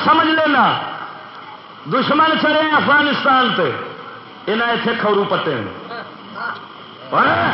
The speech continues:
ساڈے بھرا نو انہیں مار مار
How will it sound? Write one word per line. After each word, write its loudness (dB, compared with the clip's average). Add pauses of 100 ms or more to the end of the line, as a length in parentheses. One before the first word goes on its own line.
(560)
ساڈے 0
بھرا 4
نو 4 (920)
انہیں 2
مار 6
مار 8